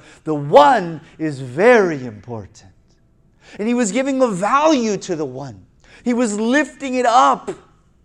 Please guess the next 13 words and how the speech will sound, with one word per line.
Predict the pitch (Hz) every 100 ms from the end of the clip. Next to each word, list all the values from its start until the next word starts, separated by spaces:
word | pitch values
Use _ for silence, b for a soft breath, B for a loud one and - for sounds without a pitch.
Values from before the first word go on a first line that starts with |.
| _ B B
And | 214
not | 277 302
saying | - 240 220
it's | 151
better | 139 208 311 339 302
than | 202 175
the | 170
rest, | 170 233 247 - B B
but | 196
it's | 185 147
just | - - 233 247 240 -
as | - 170 147
valuable | 143 131 - 247 277 208 160 151 127 127 104